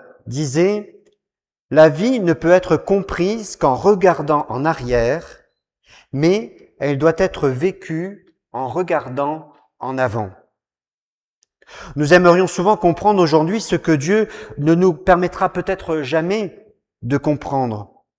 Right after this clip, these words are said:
Faire confiance à Dieu ne signifie pas nécessairement que nous connaîtrons tout le chemin. Alors, lorsque nous lisons rapidement ces deux versets que nous avons lus au début de Proverbe trois,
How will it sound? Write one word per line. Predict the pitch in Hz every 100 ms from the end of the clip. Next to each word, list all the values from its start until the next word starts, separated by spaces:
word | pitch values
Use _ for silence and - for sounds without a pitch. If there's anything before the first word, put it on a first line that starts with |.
| _ _ _ _ _ _ _ _ _ _ _ _ _ _ _
Faire | - - 214 -
confiance | 180 - 180 -
à | 147
Dieu | 131 156 226 - _ _ _ _ _ _ -
ne | 131
signifie | 127 185 185 170 175
pas | - 147
nécessairement | 175 - 170 156 135 131 160
que | - 135
nous | 131
connaîtrons | 131 175 160 139 - 147 143 - -
tout | 208 170 -
le | 120
chemin. | 113 127 110 98 92 _ _ _ _ _ _ _ _ _ _ _ _ _ _ _ - - - 151
Alors, | 190 294
lorsque | 185 -
nous | 180 175
lisons | 175 180 156 202
rapidement | 160 160 - 170 196 208
ces | - 151
deux | 135 160
versets | 151 156 - 226
que | 220
nous | 147 139 139
avons | 135 147
lus | 180
au | 151
début | 139 139 170
de | 156
Proverbe | 135 - 139 139 123 120 120
trois, | - 170 208